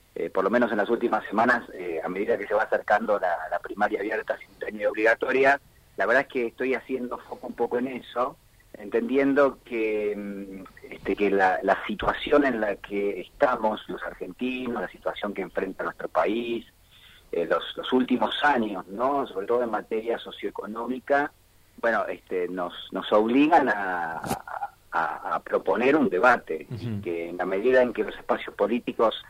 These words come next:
Speaker 1: son un emergente, son una forma de, de, de, de llegar justamente a, a la posibilidad de, de aplicar políticas para,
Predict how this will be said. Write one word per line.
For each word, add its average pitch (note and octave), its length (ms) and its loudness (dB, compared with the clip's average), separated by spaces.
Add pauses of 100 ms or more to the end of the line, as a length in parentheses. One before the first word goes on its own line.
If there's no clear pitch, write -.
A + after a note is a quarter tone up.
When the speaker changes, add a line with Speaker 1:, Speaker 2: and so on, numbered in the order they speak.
(400)
Speaker 1:
son C3 140 6
un B2+ 120 4
emergente, A#2+ 720 2 (120)
son A2+ 80 -12
una A2 160 -6
forma A2 340 0
de, E2+ 500 -6
de, D#2+ 140 -14 (100)
de, E2+ 140 -4
de F#2 180 2
llegar - 440 2
justamente D3 800 -4
a, E2+ 180 -4 (440)
a G2 100 0
la G2 80 0
posibilidad G#2 580 2
de, G2 300 -6
de F#2+ 100 -6
aplicar G#2+ 380 -2
políticas C#3 840 0
para, - 380 -10